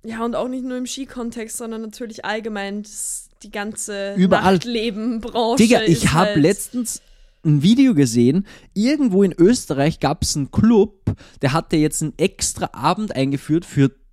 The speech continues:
Speaker 2: ich glaub, zwischen dreizehn und fünfzehnjährige,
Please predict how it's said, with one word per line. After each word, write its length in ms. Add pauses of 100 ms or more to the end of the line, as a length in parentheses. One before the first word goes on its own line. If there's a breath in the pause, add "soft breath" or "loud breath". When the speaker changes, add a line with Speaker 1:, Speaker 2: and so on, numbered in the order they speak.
(100)
Speaker 2:
ich 140
glaub, 220
zwischen 320
dreizehn 500
und 140
fünfzehnjährige, 1120